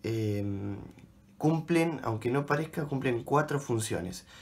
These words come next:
Este simplemente es un tornillo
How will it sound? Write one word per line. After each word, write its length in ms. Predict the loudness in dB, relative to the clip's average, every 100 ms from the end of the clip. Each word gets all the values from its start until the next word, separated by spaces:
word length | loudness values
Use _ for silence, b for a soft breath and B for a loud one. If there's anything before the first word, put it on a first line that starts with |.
| B B
Este 240 | -4 0 2
simplemente 760 | 2 4 4 2 2 0 0
es 240 | -2 -2 -4
un 200 | -4 2
tornillo 680 | 2 2 2 2 0 0